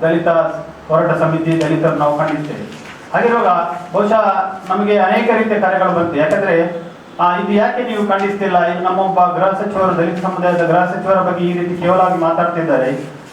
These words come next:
ಅಲ್ಲಿ ಏನು ಮುಸ್-, ಮುಸ್ಲಿಂ ಮುಖಂಡರು, ಅದನ್ನು ನಾವು ಖಂಡಿಸುವಂತ ಕೆಲಸಗಳನ್ನ ನೀವು ಯಾಕೆ ಮಾಡಲಿಲ್ಲ ಅಂತ ನಮಗೆ, ನಮಗೆ ಸಂಘಕ್ಕೆ ಅನೇಕ ರೀತಿಯ ದೂರುಗಳು ಬಂದವು. ಆ-, ಆದ್ದರಿಂದ ಏನು ಇವತ್ತು ಇಂತಹ ದುರ್ನಡತೆ ಉಳ್ಳವರನ್ನು ಕೂಡಲೇ ಬಂಧಿಸಬೇಕು, ಅವರ ವಿರುದ್ಧ ಶಿಸ್ತು ಕ್ರಮ, ಅದೇ ರೀತಿ,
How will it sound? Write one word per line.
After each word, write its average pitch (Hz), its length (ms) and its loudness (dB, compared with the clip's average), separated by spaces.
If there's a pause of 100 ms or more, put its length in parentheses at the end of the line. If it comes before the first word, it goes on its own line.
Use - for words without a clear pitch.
ಅಲ್ಲಿ 160 200 4
ಏನು 170 240 2
ಮುಸ್-, 165 280 0
ಮುಸ್ಲಿಂ 165 280 0
ಮುಖಂಡರು, - 680 -2 (140)
ಅದನ್ನು 233 260 0
ನಾವು 214 260 2
ಖಂಡಿಸುವಂತ 214 480 2
ಕೆಲಸಗಳನ್ನ 190 640 2
ನೀವು 185 340 0
ಯಾಕೆ 196 240 4
ಮಾಡಲಿಲ್ಲ 185 300 2
ಅಂತ 180 120 0
ನಮಗೆ, 180 320 0
ನಮಗೆ 175 580 -2 (260)
ಸಂಘಕ್ಕೆ 185 340 0
ಅನೇಕ 208 360 2
ರೀತಿಯ 202 200 2 (140)
ದೂರುಗಳು 170 280 2
ಬಂದವು. 160 300 0
ಆ-, - 260 0
ಆದ್ದರಿಂದ 226 360 0 (580)
ಏನು 233 280 2
ಇವತ್ತು 226 680 2
ಇಂತಹ 208 480 2
ದುರ್ನಡತೆ 208 600 2
ಉಳ್ಳವರನ್ನು 196 760 2
ಕೂಡಲೇ 220 360 0
ಬಂಧಿಸಬೇಕು, 175 480 -2
ಅವರ 185 180 4 (580)
ವಿರುದ್ಧ 202 280 2
ಶಿಸ್ತು 196 360 -2
ಕ್ರಮ, 180 200 0
ಅದೇ 180 320 0
ರೀತಿ, 196 520 -2